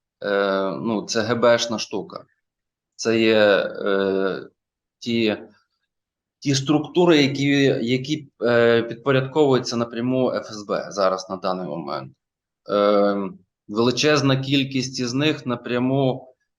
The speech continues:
е, підтримувала і дотепер підтримує, е, окупацію, та, на,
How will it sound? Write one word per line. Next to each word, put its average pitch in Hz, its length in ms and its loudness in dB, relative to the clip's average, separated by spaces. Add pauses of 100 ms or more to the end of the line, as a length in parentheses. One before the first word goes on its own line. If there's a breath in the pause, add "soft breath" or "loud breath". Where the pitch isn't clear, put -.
е, 104 440 4
підтримувала 131 800 2
і 113 120 2
дотепер 117 580 -2
підтримує, 113 760 -2
е, 101 400 -2 (600)
окупацію, 87 760 -4
та, 107 320 -4 (340)
на, 98 540 2